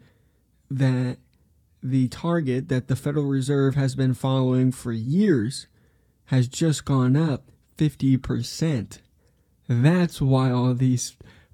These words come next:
stocks and everything shot up. And while they've been targeting two percent,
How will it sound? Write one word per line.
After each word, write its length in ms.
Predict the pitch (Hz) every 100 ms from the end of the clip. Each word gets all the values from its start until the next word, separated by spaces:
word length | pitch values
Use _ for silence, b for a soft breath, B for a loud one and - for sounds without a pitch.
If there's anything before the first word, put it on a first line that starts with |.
| -
stocks 640 | - - 139 127 131 135 143
and 160 | 120
everything 580 | 127 127 127 135 123 120
shot 380 | 117 123 117 131
up. 260 | 185 175 B B B B
And 360 | 143 139 139 -
while 680 | 139 127 160 180 143 151 165 b b -
they've 200 | 139 131
been 180 | 139
targeting 540 | 131 - 165 151 143 135
two 320 | - - 254
percent, 600 | - 139 - 131 131 165